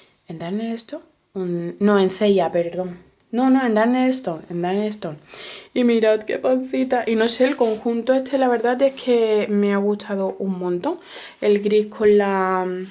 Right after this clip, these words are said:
con la batita esta. Y bueno, que tiene aquí también su, su de esto para,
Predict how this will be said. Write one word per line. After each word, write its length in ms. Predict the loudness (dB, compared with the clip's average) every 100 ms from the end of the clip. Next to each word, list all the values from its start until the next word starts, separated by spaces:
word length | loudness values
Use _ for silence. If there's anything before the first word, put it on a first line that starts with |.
| -16 -20 _ _ _ _ _ _ _ _ _ _ _ -20 -20
con 140 | -8 -4
la 80 | -2
batita 440 | -4 -8 -8 -6
esta. 280 | -8 -8 -10 -10 -20 -20 _
Y 80 | -4
bueno, 260 | -2 -2 -4
que 100 | -8
tiene 200 | -8 -8
aquí 200 | -8 -8
también 360 | -6 -6 -6
su, 800 | -8 -10 -8 -6 -4 -2 -4 -6 -12 _ _ _ _ _ -20 -20 -20 -20 _
su 180 | -8 -4
de 100 | -4
esto 200 | -6 -8
para, 600 | -6 -6 -4 -4 -6